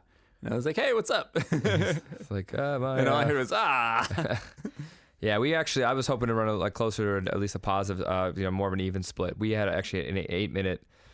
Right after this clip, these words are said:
Speaker 2: uh, positive split, which is my biggest in my pacing duties. I've typically done a negative split or maybe a, a less than two-minute positive, which is still pretty good on New York 'cause the hills come in the second half of the, most of the hills come in the second half. But, uh,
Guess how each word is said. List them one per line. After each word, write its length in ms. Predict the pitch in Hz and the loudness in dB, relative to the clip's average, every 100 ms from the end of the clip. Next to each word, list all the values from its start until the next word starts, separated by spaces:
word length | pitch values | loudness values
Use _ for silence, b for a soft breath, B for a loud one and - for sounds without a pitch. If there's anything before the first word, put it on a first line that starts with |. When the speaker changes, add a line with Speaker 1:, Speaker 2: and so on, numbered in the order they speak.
| b b b _ - | b b b _ -2
Speaker 2:
uh, 160 | 87 | -2
positive 420 | - 95 95 92 | 0 0 0 -2
split, 260 | 85 - 85 | -4 -4 -4
which 140 | 87 | -4
is 80 | 90 | -4
my 100 | 90 | -4
biggest 680 | 87 107 95 90 - - - | 0 0 0 -2 -8 -12 -8
in 120 | 92 | -4
my 140 | 98 92 | -2 -2
pacing 380 | 107 104 98 | -2 -2 -2
duties. 360 | 95 92 87 87 | -2 0 0 -2
I've 300 | 90 95 90 | -2 -2 -4
typically 320 | - 95 95 | -4 0 0
done 160 | 92 90 | 0 0
a 40 | |
negative 280 | 92 92 92 | 0 0 -2
split 240 | - 95 92 | -2 -2 0
or 80 | |
maybe 260 | 90 90 87 | 0 0 0
a, 140 | 87 - B B - | -2 -4 B B -6
a 40 | |
less 220 | 90 101 - | 0 0 0
than 160 | 95 | -4
two-minute 340 | - 101 95 - | -2 0 0 0
positive, 460 | 127 131 95 90 | 0 0 0 -2
which 160 | 90 - | -4 -8
is 80 | 92 | -8
still 160 | - | -6
pretty 240 | 98 98 92 | -4 -2 0
good 160 | 92 | 0
on 140 | 87 90 | 0 0
New 60 | |
York 300 | 90 90 87 | 0 -2 -2
'cause 220 | 90 87 - B B _ | -6 -8 -12 B B _
the 60 | - | -2
hills 280 | 101 95 | -2 -2
come 180 | - 90 | -4 -4
in 80 | 87 | -2
the 80 | 87 | -2
second 300 | - 90 92 | -4 -2 -2
half 260 | 92 87 | -2 -2
of 120 | 90 90 | -4 -4
the, 180 | 87 - B B B - | -6 -8 B B B -4
most 320 | 110 110 - | -2 0 -2
of 40 | |
the 40 | 92 | -2
hills 240 | 90 85 | -2 -2
come 220 | - 87 | -4 -4
in 40 | 85 | -4
the 60 | |
second 280 | 87 87 87 | -4 -6 -4
half. 260 | 90 87 87 | -2 -4 -4
But, 260 | - 87 - | -4 -4 -2
uh, 240 | 90 87 | 0 -2